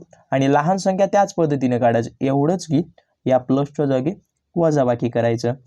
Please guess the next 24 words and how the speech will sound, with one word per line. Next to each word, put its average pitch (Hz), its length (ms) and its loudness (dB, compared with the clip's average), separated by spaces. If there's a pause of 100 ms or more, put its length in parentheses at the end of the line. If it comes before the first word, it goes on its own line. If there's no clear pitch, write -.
(380)
तर 139 80 0
शेहेचाळीस 160 440 0
मायनस 151 320 0
दोन, 151 180 -2 (180)
परत 143 200 2
डिव्हायडेशन 143 480 0
दोन, 147 160 0 (800)
तर 156 160 2 (380)
याचं 135 320 0
उत्तर 165 260 -2
काय 170 140 2
येईल, 196 160 -8 (180)
बावीस 123 340 0
येईल. 120 160 0 (480)
तर 160 60 0
लक्षात 156 360 0
असू 165 160 -2
द्या 175 200 -2
आणि 151 160 -2
यांचं 160 260 2
दोघांचं 196 340 2
गुणोत्तर 202 380 0
पाहून 170 340 2
घ्या. 139 140 -2